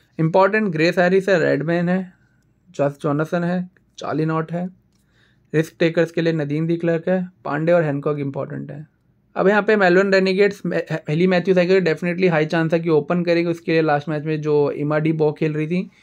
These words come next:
उनको हो सकता है कि बाहर बैठना पड़े। और पॉसिबल प्लेइंग इलेवन, पहला मैच खेले टीम हार गई, पॉसिबल प्लेइंग इलेवन जो रहेगी वो है हेली मैथ्यूज, राइट हैंड बैटर है, ऑफ स्पिन बॉलर है, पाँच मैच,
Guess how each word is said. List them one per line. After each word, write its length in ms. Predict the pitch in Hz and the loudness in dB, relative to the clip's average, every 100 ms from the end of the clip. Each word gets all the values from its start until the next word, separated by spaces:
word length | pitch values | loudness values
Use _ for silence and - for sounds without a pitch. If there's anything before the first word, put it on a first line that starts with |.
| _ _ | _ _
उनको 500 | 156 156 170 160 170 _ _ 156 | -6 -2 0 0 -4 _ _ -6
हो 80 | 160 | -4
सकता 240 | 170 180 | -2 0
है 80 | 170 | 0
कि 140 | 170 | 0
बाहर 220 | 165 143 | 0 2
बैठना 260 | 156 143 156 | 2 0 -2
पड़े। 320 | 147 156 170 - _ _ _ _ _ _ _ _ _ | -2 -2 -2 -10 _ _ _ _ _ _ _ _ _
और 160 | 131 147 | -4 0
पॉसिबल 320 | 156 156 185 | 2 2 2
प्लेइंग 220 | 196 190 | 2 2
इलेवन, 260 | 175 175 180 | 4 4 4
पहला 220 | 170 180 | 2 4
मैच 220 | 180 180 | 2 0
खेले 300 | 175 170 170 | 0 0 0
टीम 180 | 170 175 | 0 0
हार 220 | 147 151 | 0 0
गई, 200 | 175 208 208 _ _ - | 0 -2 -4 _ _ -4
पॉसिबल 260 | 151 185 | -2 0
प्लेइंग 220 | 180 175 | 0 0
इलेवन 260 | 165 156 170 | 0 2 2
जो 100 | 180 | 2
रहेगी 320 | 175 170 170 | 2 2 0
वो 140 | 170 170 | 2 2
है 60 | |
हेली 260 | 165 151 175 | 2 0 0
मैथ्यूज, 360 | 170 165 185 | 0 0 0
राइट 180 | 170 160 | 0 -2
हैंड 120 | 170 | -2
बैटर 260 | 165 160 165 | -2 0 0
है, 60 | 156 | 0
ऑफ 100 | 147 | -2
स्पिन 200 | - 170 | -4 -2
बॉलर 180 | 165 | 2
है, 60 | 175 | 0
पाँच 380 | 180 165 165 180 | 0 -2 -2 -2
मैच, 260 | 170 180 | -2 -2